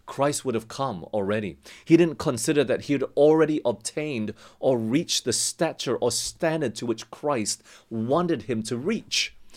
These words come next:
In order to know this, he must have had a keen sense of understanding of self in order to make such a statement, "Not as though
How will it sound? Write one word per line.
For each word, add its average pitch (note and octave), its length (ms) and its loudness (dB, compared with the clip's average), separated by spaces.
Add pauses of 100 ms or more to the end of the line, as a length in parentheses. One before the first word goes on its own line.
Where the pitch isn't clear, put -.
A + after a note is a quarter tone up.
(180)
In C3 240 -2
order C#3+ 220 4
to C3 160 -4
know A#2 240 0
this, - 400 -6 (460)
he D#3 180 -6
must C#3 560 -4
have A#2+ 240 -4
had A#2 340 -4
a A#2 60 -2
keen D3+ 420 -6
sense - 600 -6 (320)
of A2 240 -4
understanding B2+ 1120 -4 (340)
of A2 200 -4
self - 840 -6 (400)
in D3 240 0
order F#3+ 240 8
to D#3 140 -2
make C#3+ 200 -2
such - 220 -4
a G#2 60 -4
statement, B2 500 -4
"Not E3+ 280 2
as A2+ 240 0
though C#3+ 340 2